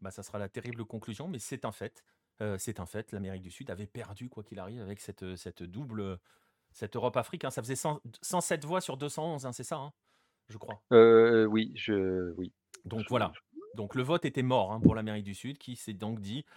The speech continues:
Speaker 1: Jetez-nous des miettes, on va les prendre et s'en délecter. » Voilà. Et après, elle va parler de mépris et, euh, voilà. Bref, à suivre donc, euh, comment, on va voir si justement ça va poursuivre dans cette... Je sais pas si je dois employer le terme dynamique, mais en tout cas, voilà, vous voyez que deux mille trente pourrait marquer,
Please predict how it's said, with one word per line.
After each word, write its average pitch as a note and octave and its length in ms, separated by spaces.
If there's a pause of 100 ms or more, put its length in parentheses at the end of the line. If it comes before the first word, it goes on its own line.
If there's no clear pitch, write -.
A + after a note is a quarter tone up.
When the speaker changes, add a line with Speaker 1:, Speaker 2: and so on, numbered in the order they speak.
(180)
Speaker 1:
Jetez-nous C3+ 460
des A#2 140
miettes, B2 260
on A2 80
va A2 100
les G#2+ 80
prendre C3 340 (140)
et D#3+ 140
s'en C3+ 200
délecter. » A#2+ 480 (200)
Voilà. G2+ 260 (400)
Et F2+ 80
après, F2+ 240
elle A2 120
va F2+ 120
parler F2+ 240
de G#2 100
mépris E2+ 520
et, F#2+ 200
euh, F2+ 320
voilà. D#2+ 200 (100)
Bref, G#2+ 360
à C3 100
suivre F3 400
donc, E3 280
euh, C3 260
comment, F#3+ 380
on C#3+ 40
va D#3+ 100
voir F#3+ 220
si D3+ 140
justement D3+ 420
ça C#3 120
va B2 120 (420)
poursuivre C#3 460
dans A#2+ 100
cette... - 300 (560)
Je - 60
sais - 60
pas G#2 100
si G#2 120
je G2+ 60
dois G#2 80
employer G2+ 240
le G2 100
terme G#2 220
dynamique, G#2+ 440
mais A2+ 60
en A2 80
tout - 120
cas, C#3 200
voilà, A#2 220
vous A#2+ 120
voyez A2 220
que C#3 120
deux A#2+ 120
mille C#3 160
trente F#3+ 280
pourrait F#3+ 320
marquer, G#3 580